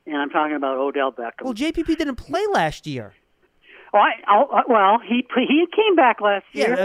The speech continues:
Speaker 2: a, a bit, not much though. He was, he was hurt.
Speaker 1: Yeah, he was hurt, and yeah, I know, but I think when we got rid of, see, every, you know, everyone says,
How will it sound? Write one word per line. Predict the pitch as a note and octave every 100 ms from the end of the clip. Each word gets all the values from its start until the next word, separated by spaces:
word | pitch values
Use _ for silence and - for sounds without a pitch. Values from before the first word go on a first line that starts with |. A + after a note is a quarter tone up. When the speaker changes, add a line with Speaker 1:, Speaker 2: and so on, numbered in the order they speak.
| F3+
Speaker 2:
a, | G3
a |
bit, | C#3 G#3+ C#4 C4+
not | F#3 A3
much | F3 B3+ D4+ -
though. | E3 E3 A#3
He | B3+
was, | B3 G#3+
he |
was | C4+ B3+
hurt. | E4 G#4 G#3 - _ _ _ _ _ -
Speaker 1:
Yeah, | A3 G3 A3+ F3+ F#3+
he | A#3+
was | B3+ C4 -
hurt, | G#3+ A3+ C4+ _
and | G3 G3 G3+
yeah, | A3+ A3
I | G3 A3 B3
know, | A#3 A3 A3 -
but | G#3+ G#3+ _ _ _ _ _
I | - G3+
think | A#3+ B3
when | B3 A#3
we | A3+
got | A#3 A#3
rid | G#3+ A#3+
of, | A3+ -
see, | C4 -
every, | C#4+ D#4+
you | C4
know, | A#3+
everyone | B3 C#4 C#4+ C4+ -
says, | A3+